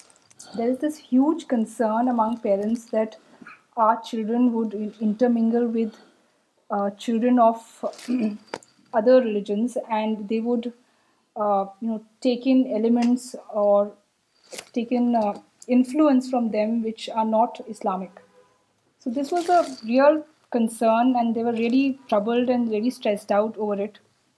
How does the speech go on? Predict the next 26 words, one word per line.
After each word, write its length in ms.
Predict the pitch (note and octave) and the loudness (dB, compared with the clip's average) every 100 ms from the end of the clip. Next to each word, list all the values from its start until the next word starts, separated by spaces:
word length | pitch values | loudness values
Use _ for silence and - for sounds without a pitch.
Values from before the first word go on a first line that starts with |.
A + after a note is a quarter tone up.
| _ _ _ _ _ | _ _ _ _ _
So 260 | - C4+ B3 | -10 -4 2
I 160 | B3 | 2
was 220 | D#4 F#4+ - | 2 -2 -4
thinking 460 | - C4+ C4+ D#4 | 0 2 4 4
a 60 | D4 | 6
lot 240 | A3 A3 | 6 4
about 240 | A#3 G#3+ A3 | 2 0 0
this 120 | A3+ | -6
problem, 380 | A3 F#3+ G#3 A3 | -2 -2 -2 -6
and 100 | G#3+ | -4
I 120 | G#3 | -2
think, 260 | C4 B3+ - - _ A#3+ | 0 0 -2 -20 _ -2
uh, 320 | G3+ G3 G#3 - _ _ B3 | 0 0 -4 -8 _ _ -6
I 100 | A3 | -4
will 220 | A#3+ A#3 - - - - - - | -4 -8 -12 -18 -18 -18 -20 -18
speak 240 | - A3+ B3 | -8 -6 0
about 300 | A#3 A3 A#3+ | 0 0 -2
it 120 | A#3 _ _ _ _ _ - | -10 _ _ _ _ _ -10
with 160 | A3+ A3 | -6 -2
Maulana, 500 | G#3+ G3+ G3+ G#3+ G#3+ | -2 -2 -4 -4 -4
and 140 | G#3 | -6
he 400 | G#3 G#3+ A3 G#3+ A3 | -8 -6 -6 -8 -6
will 160 | A3 | -6
address 360 | G#3 G#3 A3 - | -4 -4 -4 -4
the 80 | - | -8
problem. 500 | G#3+ F#3 G3 B3 | -6 -6 -6 -8